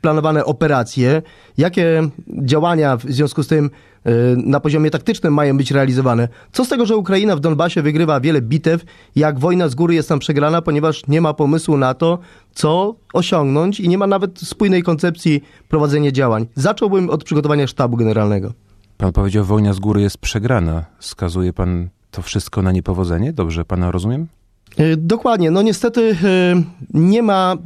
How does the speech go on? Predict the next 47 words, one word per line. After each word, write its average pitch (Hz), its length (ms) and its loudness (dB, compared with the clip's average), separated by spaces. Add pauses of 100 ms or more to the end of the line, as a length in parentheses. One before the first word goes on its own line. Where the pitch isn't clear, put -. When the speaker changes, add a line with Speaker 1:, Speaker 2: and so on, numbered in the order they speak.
(140)
Speaker 1:
naprawdę 165 400 0
Ukraina 160 380 2
pomysłu 156 380 0
na 143 220 2
własną 143 460 0
armię. 110 400 0 (240)
Ja 160 100 2
wiem, 185 180 2
że 165 80 2
to 156 100 0
nie 147 80 2
jest 131 180 0
wina 135 240 2
obecnego 127 400 0
prezydenta, 127 680 0 (320)
że 151 260 2
dopie-, 139 380 0
że 143 160 2
Majdan 156 320 0
to 139 120 0
był 135 340 2
rok 151 280 0
temu, 139 460 2 (460)
no 127 120 4
ale 160 180 2
dopiero 175 300 0
teraz, 175 340 0
e, 175 120 2
ta 175 120 0
armia 175 260 2
zaczyna 170 340 0
się, 160 180 0
czy 151 380 0
to 156 100 0
państwo 165 320 0
zaczyna 156 340 0
się 165 200 0 (100)
odbudowywać. 160 720 0 (280)
Problemów 160 440 2
ma 165 120 2
mnóstwo. 147 520 0
Armia 156 260 2
to 151 100 -2
tylko 151 260 0
jeden 147 240 2
z 147 60 -2
nich. 165 280 2